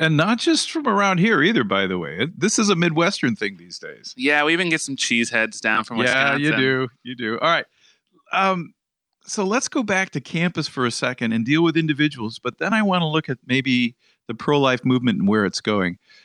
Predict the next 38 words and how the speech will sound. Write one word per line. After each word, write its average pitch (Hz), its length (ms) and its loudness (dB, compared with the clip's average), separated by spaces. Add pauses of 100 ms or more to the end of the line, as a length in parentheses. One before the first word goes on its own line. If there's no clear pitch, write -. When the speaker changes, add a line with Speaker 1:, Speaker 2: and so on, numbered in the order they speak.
(120)
Speaker 1:
So 202 420 -2 (300)
what 233 160 2
are 302 60 4
you 269 40 4
seeing 220 220 2
on 165 120 4
campus? 151 440 0
Do 147 220 -2
you 175 60 2
have 220 120 0
some 226 140 -2
testimonies 151 720 0
in 135 80 0
terms 143 360 -4
of, 110 220 -10 (540)
of, 120 320 0
uh, 90 320 2 (420)
the 143 220 0
impact 156 460 2
that 110 160 0 (560)
your 135 160 2
organization 107 640 2
has? 78 460 -4 (720)
Speaker 2:
Well, - 120 -8
sure. 208 240 2
And 147 240 2
I 185 100 0 (240)
wanna 254 160 0
share 196 180 2
a 143 60 2
couple 190 320 -4
of 123 300 0 (260)
things 143 240 -6
that 123 140 -10
students 170 260 -6
have 120 120 -14
told 139 260 0
us, - 240 -2